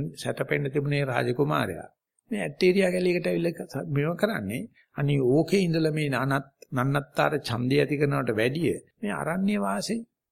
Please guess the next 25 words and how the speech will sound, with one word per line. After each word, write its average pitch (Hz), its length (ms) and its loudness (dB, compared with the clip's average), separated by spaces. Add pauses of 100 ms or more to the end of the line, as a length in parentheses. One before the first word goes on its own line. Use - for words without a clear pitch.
(140)
ඊට 147 260 4
වැඩි 147 220 6
ඉතුරු 131 260 2
කරලා 160 260 0
යන 147 80 -2
ආදර්ශය 170 540 0 (600)
ආයේ 214 400 -2
ඇති - 260 -6
කරන්නේ. 127 480 -4
"කීනම් 160 440 -2
පුරාණං 151 500 -2
නවන්නත්ති 135 540 -2
සම්භවං 131 480 -2
විරත් 143 380 -2
චිත්ත 127 320 -4
ආයතිකේ 143 540 0
භවස්මි." - 480 -6 (520)
නැවත 135 320 0
භවයක් 156 420 2
ඇති 127 240 -2
නොවෙන්න 156 380 4
නම් 131 260 2 (180)
එරියස් 147 400 2
කියවලා 120 320 0
දාන්න. 95 200 -8